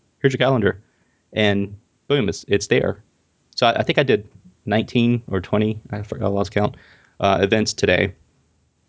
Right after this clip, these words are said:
And not only does it save, like, <laughs> so much time <laughs> doing that kind of stuff, um, but, y-, you know, I'm also, like, messaging with,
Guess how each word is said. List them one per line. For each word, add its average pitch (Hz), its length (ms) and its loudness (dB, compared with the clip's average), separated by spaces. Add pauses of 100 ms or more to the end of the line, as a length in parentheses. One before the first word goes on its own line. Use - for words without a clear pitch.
And 101 440 0 (760)
not 131 200 2
only 151 140 4
does 110 180 2
it - 80 -2
save, 117 400 0
like, - 240 -6 (200)
<laughs> - 180 -6
so 117 340 2
much 107 240 -2
time 101 400 0 (160)
<laughs> 127 180 2
doing 110 220 2
that 85 140 0
kind 90 140 0
of 95 60 -2
stuff, - 360 0 (640)
um, 101 340 0 (1000)
but, 107 180 0 (140)
y-, - 120 0
you 110 300 -2
know, 117 100 2
I'm 104 100 2
also, 117 320 2
like, 101 140 0
messaging 101 560 2
with, 92 300 2